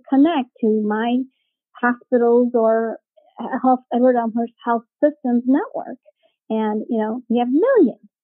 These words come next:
millions of connections that are coming through. So making sure that those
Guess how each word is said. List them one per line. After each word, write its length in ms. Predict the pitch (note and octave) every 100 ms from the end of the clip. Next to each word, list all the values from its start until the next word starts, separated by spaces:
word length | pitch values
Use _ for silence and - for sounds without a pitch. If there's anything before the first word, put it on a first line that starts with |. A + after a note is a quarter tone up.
| _
millions 420 | G4 A#4 E4+ G#3+ G3+
of 80 | F#3+
connections 460 | A3+ G#3+ G3+ A3+
that 100 | A3
are 80 | G3+ -
coming 280 | G#3+ F#3 G#3
through. 260 | - - C#4 _ _ _ _
So 340 | C4 A#3+ A#3 A3+ _ _
making 300 | B3+ C4+ C4+ A#3+
sure 140 | A#3+
that 140 | A3+ G#3+
those 220 | B3 B3